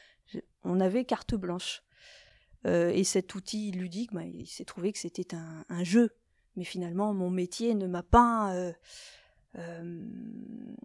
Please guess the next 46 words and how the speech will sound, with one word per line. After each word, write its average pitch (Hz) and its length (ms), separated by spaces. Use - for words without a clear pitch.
j'ai 180 160
trouvé 180 180
cette 170 240
idée-là 190 340
en 185 440
dehors, 226 340
finalement, 196 540
euh, 175 160
dans 175 160
mon 185 200
enfance, 208 500
quand 185 120
j'avais 185 240
ce - 160
jeu 175 160
de - 80
cartes 190 220
sur - 160
les 175 100
rois 202 240
et 185 60
reines 185 200
d'Angleterre, 175 600
où, 175 160
où 175 60
je 170 80
les 170 120
avais 170 140
appris 170 220
par - 160
cœur, 247 220
du 202 100
coup. 214 240
Donc 180 160
ça, 160 220
c'est 170 200
juste 214 260
une 196 100
idée 180 240
qui - 160
m'est, 175 320
qui - 140
m'est 170 300
restée 185 260
comme 170 160
ça. - 180